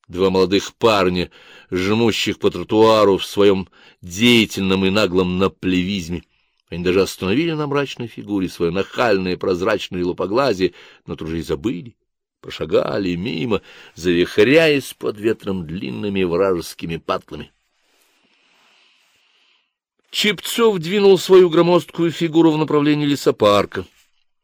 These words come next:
Чёрный его плащ спускался ниже колен, а велюровая шляпа была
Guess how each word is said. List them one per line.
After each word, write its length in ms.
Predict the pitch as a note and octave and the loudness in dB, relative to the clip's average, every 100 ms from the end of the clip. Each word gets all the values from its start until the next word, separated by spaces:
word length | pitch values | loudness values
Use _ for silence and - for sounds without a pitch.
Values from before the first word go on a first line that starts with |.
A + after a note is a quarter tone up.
| _ _ - | _ _ -4
Чёрный 380 | - F3 A2+ | 2 2 4
его 140 | G2 F#2 | 2 2
плащ 300 | G#2 G#2 F#2 | 4 4 4
спускался 720 | - G#2 - A2 G#2 F#2 G2 | -2 -8 -4 2 2 2 -2
ниже 280 | F#2+ F2+ F#2 | -2 0 2
колен, 460 | F#2+ F#2 B2+ A#2 - - - - | 4 6 6 4 -2 -20 -20 -6
а 100 | E2+ | -4
велюровая 480 | F2+ F2+ F2 F2+ | 0 2 4 4
шляпа 400 | E2+ - G2 F#2 | 2 0 -2 -2
была 260 | F2 F2 | -2 -2